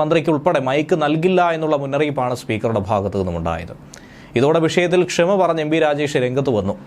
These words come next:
ക്ഷമയുടെ കാര്യമില്ല, ഇനി മുതൽ അനുസരിക്കണമെന്നായിരുന്നു സ്പീക്കർ നൽകിയ മറുപടി.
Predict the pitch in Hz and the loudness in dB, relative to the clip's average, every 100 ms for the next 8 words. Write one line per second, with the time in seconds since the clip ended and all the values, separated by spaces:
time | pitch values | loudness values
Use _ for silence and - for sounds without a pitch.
0 | - - 120 147 156 147 151 185 147 135 | -10 -4 0 2 0 2 2 0 0 -2
1 | 165 - 117 147 156 143 131 156 - 180 | -2 -4 -2 0 2 0 0 -2 0 0
2 | 175 170 151 139 123 127 104 - - - | 2 0 0 0 0 0 0 -4 -14 -20
3 | - - 151 151 165 139 123 110 101 - | -14 -4 -2 2 0 0 -2 -2 -2 -4
4 | - 101 101 110 107 98 85 | -10 -4 -2 0 0 -2 -4